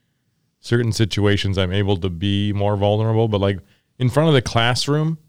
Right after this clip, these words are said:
is actually probably when I feel the most vulnerable. And I feel like I am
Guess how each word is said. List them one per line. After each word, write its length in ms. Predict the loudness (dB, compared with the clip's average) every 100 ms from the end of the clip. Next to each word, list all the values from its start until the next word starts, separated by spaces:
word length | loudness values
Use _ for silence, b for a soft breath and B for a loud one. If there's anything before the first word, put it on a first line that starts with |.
| _ _ _ _ _ _ _ _ _ _ _ _ -4
is 160 | 0
actually 380 | 2 0 2 0
probably 600 | 0 0 0 2 2 2
when 220 | 2 0
I 180 | 0 0
feel 420 | -2 -2 0 2
the 140 | 2 0
most 440 | 0 0 -2 -6
vulnerable. 800 | -4 -4 -2 -4 -4 -2 -2 -2
And 100 | -2
I 60 | -2
feel 240 | 0 2
like 180 | 2 2
I 100 | 0
am 480 | 0 -2 -2 -2 -4